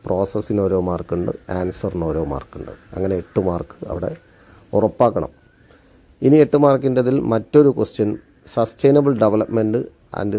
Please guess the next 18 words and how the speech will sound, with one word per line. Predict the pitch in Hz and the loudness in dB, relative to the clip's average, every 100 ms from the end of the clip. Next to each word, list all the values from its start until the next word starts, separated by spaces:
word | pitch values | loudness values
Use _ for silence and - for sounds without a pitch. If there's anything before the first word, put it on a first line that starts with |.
| - | -8
strategies. | - 87 82 - 85 69 - - _ 110 | -6 -2 -2 -4 -6 -8 -10 -18 _ 0
എന്താണ് | 117 127 117 123 123 | 2 4 2 2 -2
സുസ്ഥിര | 95 - 113 113 | -10 -2 2 4
വികസനം | 101 98 104 98 | 2 -2 -4 -4
എന്ന് | 98 92 | -4 -2
എഴുതണം. | 92 92 165 _ _ _ _ _ - | -2 -4 -6 _ _ _ _ _ -8
സുസ്ഥിര | 104 - 120 117 | -6 2 4 6
വികസനം | 110 107 107 104 | 2 0 0 0
നേടാനുള്ള | 95 98 98 98 104 | 0 0 -2 -4 -2
തന്ത്രങ്ങൾ | 101 104 120 113 110 127 - _ _ _ _ 101 | -2 0 2 2 2 0 -4 _ _ _ _ -8
എട്ടെണ്ണം | - _ 131 98 76 - - | -8 _ 0 2 -2 -8 -10
ആദ്യം | 87 107 101 98 | -6 -6 -4 -2
പോയിൻ്റായിട്ട് | 95 107 104 98 104 98 | 0 0 0 -2 -2 -4
എഴുതുക, | 98 123 202 _ _ _ _ _ _ | -2 -2 -4 _ _ _ _ _ _
പ്ലസ് | 123 165 - _ 104 | 0 0 -2 _ -6
ആ | 95 98 | -4 -2
ഒരു | 98 107 - | -2 -2 -4
എട്ടെണ്ണവും | 104 104 95 92 139 | -4 -2 0 0 -2